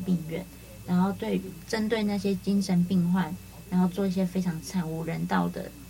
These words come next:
一些实验，例如像是电击，或者是说，哦，把人的大脑就是剖一半。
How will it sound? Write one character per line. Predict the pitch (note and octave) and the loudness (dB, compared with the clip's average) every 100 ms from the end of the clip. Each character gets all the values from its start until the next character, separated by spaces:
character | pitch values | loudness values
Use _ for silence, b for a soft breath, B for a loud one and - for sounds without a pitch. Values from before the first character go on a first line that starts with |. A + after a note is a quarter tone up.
| - | -8
一 | G3 | 0
些 | F#3 | 2
实 | F#3 - - | 2 0 -6
验， | F#3+ F#3 G3 | 0 2 4
例 | G#3+ | 4
如 | F3 | 0
像 | F3+ F#3+ | 2 4
是 | F3+ F3 | 4 2
电 | G#3 D#3 D#3+ | 0 0 -2
击， | - - G3+ - - F3 - - - - - - | -8 -8 -10 -10 -12 -14 -14 -18 -18 -18 -18 -8
或 | G#3+ F#3+ | 0 2
者 | |
是 | F3+ F#3+ | 2 0
说， | F#3 F3+ F3+ F3 | 0 2 2 2
哦， | F3+ F3 | 0 -2
把 | F3 E3 | -2 -4
人 | E3 E3 | -2 -2
的 | E3+ | -2
大 | F3 G3+ F3+ | -2 -2 -2
脑 | D#3 - - - | -2 -8 -10 -8
就 | |
是 | F3 E3+ | -4 -4
剖 | - - - | -6 -10 -10
一 | - E3+ | -10 -4
半。 | E3+ | -4